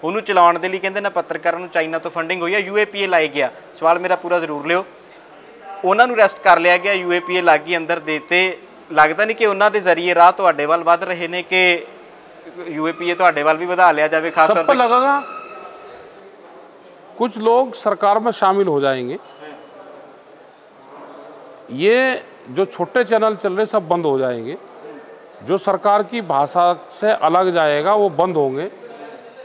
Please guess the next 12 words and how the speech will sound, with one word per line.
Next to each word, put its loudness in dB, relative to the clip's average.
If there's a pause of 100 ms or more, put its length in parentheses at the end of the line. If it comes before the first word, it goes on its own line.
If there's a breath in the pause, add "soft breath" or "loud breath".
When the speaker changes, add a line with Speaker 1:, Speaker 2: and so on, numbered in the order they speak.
(720)
Speaker 2:
अक्टूबर 0 (840)
दो 0
हज़ार 2
चौबीस -2
के 0
बाद 2
में -2
बहुत 0
सिस्टम -6
चेंज -4
हो -8
जाएगा। -8